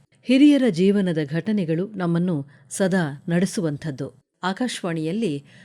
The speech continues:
ದಶಕಗಳ ಸೇವೆ ಸಲ್ಲಿಸಿದವರು,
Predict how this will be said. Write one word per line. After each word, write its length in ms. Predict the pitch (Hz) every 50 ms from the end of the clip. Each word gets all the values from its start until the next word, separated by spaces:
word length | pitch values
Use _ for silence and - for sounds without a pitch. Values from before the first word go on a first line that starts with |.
| - _ - 160
ದಶಕಗಳ 600 | 196 202 202 - 320 320 320 302 277 226 240 214 196 165
ಸೇವೆ 400 | - - 196 190 214 214 196 165
ಸಲ್ಲಿಸಿದವರು, 880 | - - 170 175 175 175 - 180 156 170 160 165 165 170 190 196 -